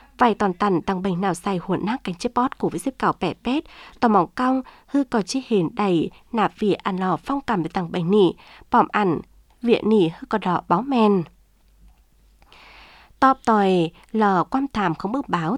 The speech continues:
tinh mạng internet, tổng giám đốc của chủ mũ y tế không phải đến mức lùm có vào giỏ. Hê chơ là cuồng cá bảng si, cánh cá lịch sử, nên y tế không bước mương, tinh cả phải đến mức lùm, cánh nạp vỉa phong cảm bệnh, cỏ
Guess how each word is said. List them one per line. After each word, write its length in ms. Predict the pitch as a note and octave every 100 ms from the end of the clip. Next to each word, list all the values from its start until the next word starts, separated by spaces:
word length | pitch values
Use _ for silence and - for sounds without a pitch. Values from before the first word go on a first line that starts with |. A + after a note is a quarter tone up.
| -
tinh 200 | C4 A#3+
mạng 140 | F#3+
internet, 500 | - G3 E3+ F3+ C#4 - - -
tổng 140 | A#3
giám 240 | F#3+ F#3 -
đốc 160 | D4
của 60 | A3+
chủ 160 | - F#3+
mũ 200 | E3 A#3+
y 120 | G#3
tế 220 | - F3+
không 160 | - G#3
phải 60 | -
đến 160 | G3
mức 60 | B3+
lùm 240 | C4 G#3+ E3
có 120 | F#3
vào 120 | F#3
giỏ. 380 | D#3+ G3 F#3+ D#3+ - _ _ _ - - -
Hê 180 | C#4 C4
chơ 160 | C4
là 380 | A#3 G3+ F3 D#3+ - - _ _ _ _ _ _
cuồng 280 | A#3 F#3 D#3+
cá 200 | - B3
bảng 200 | B3 E3+
si, 300 | - C4 B3+ B3+
cánh 180 | F3+ A#3
cá 160 | G3+
lịch 180 | C4 F#3
sử, 320 | - G#3 F#3+ - -
nên 140 | C4+ C4+
y 160 | A#3 F3
tế 200 | E3+ A#3+
không 180 | -
bước 120 | G#3 C4+
mương, 180 | C4+
tinh 140 | B3+ C#4
cả 140 | F#3
phải 120 | E3+
đến 180 | - G#3
mức 80 | A#3+
lùm, 280 | C4 A#3+ G3 - - - -
cánh 180 | C#4
nạp 200 | D4+ G3+
vỉa 220 | G#3 F#3+ D3
phong 140 | -
cảm 180 | - F#3
bệnh, 280 | F#3+ G3+ F3 F3 - - - -
cỏ 220 | A#3 F#3+